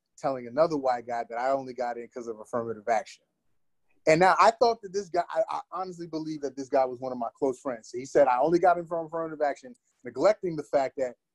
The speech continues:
I had a higher G P A than him, neglecting the fact that I had, uh, I played, like, three varsity sports. I was, like, the leader of, like, two different on-campus groups. I'm just like, "No, bro, I'm doper than you.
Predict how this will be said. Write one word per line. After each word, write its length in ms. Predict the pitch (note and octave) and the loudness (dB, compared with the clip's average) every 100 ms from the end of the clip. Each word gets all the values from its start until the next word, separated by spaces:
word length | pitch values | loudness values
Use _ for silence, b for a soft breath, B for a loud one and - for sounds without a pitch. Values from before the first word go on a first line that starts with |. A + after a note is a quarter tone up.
| _ - | _ -4
I 60 | |
had 160 | C3 B2 | -2 -2
a 40 | |
higher 240 | C3+ D3 D3 | 0 0 0
G 140 | C#3 | -6
P 160 | C#3 C#3 | -6 -4
A 100 | C3 | -4
than 140 | A#2 | -8
him, 120 | A2 - _ _ _ | -20 -20 _ _ _
neglecting 500 | C3 B2+ G#3 A#3 G3 | -8 4 4 4 -2
the 60 | D#3+ | -2
fact 340 | - D#3+ D3 D3 | 4 4 4 -2
that 120 | C#3 | -4
I 80 | D3 | -2
had, 320 | D3 C#3 C3+ - | -4 -6 -8 -8
uh, 120 | C#3 B2+ | -8 -8
I 40 | C#3 - | -12 -8
played, 240 | C#3+ C#3 | -8 -6
like, 160 | A#2+ - | -8 -8
three 180 | D#3+ D#3+ | -4 -2
varsity 440 | D3 C#3+ C#3 C#3 C3 | 2 2 2 -8 -16
sports. 540 | - D3 C#3 C3 - b b A#2+ | -4 0 0 0 -8 b b -2
I 60 | |
was, 200 | C#3+ C3+ | 0 0
like, 180 | C3 C3 | 0 -2
the 60 | B2 | -4
leader 420 | A#2+ C#3+ C#3+ C#3+ | -2 0 2 2
of, 100 | C#3 | 2
like, 220 | C3+ B2+ - | 0 -2 -4
two 240 | - D3 | -6 -2
different 500 | D3 C#3+ C#3 C3+ B2+ b b C#3+ | -2 -2 -4 -4 -6 b b 2
on-campus 640 | D3 C#3 E3 D3 C#3+ B2 | 2 2 -4 -2 -4 -4
groups. 280 | - C#3 D#3 | 0 2 2
I'm 100 | F#3 | -2
just 120 | A3 | 4
like, 160 | G#3+ G3+ | 4 6
"No, 300 | B3 A#3+ G3 | 6 8 6
bro, 300 | G#3 A#3 G#3+ | 4 4 2
I'm 140 | G3 | -2
doper 400 | E3+ B3 B3 G3 | 4 4 4 0
than 140 | E3+ D#3 | -2 -6
you. 220 | C#3+ A#2 | -8 -8